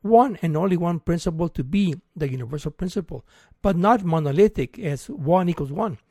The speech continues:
There must be diversity, all the while integrating into one. All that's needed is the universal principle of empowerment, that's all. What's happening right now is like the iceberg image, the prevalence of lies backed by deeper lies and so on,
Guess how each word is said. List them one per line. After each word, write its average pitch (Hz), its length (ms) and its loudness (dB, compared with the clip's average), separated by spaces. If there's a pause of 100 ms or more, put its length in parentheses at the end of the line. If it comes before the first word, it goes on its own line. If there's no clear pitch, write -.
(380)
There 214 160 4
must 196 160 2
be 175 80 0
diversity, 175 720 0
all 156 160 0
the 175 120 -2
while 160 280 -2
integrating 165 680 -2
into 127 180 -12
one. 175 340 -12 (640)
All 220 220 2
that's 175 180 0
needed 180 380 0
is 143 140 -4
the 135 80 -2
universal 147 380 -2
principle 156 460 -2
of 143 80 -10
empowerment, 135 640 -6
that's - 220 -12
all. 120 260 -16 (600)
What's - 220 0
happening 190 380 0
right 160 180 2
now 165 360 0
is 139 140 -4
like 123 160 -6
the - 100 -6
iceberg 156 560 0
image, 113 440 -12 (220)
the 160 80 -4
prevalence 170 600 -2
of 123 100 -8
lies 160 560 -4
backed 151 460 -8 (180)
by 139 220 -2
deeper 160 340 -2
lies 147 400 -2
and 120 160 -10
so 143 220 0
on, 156 240 -2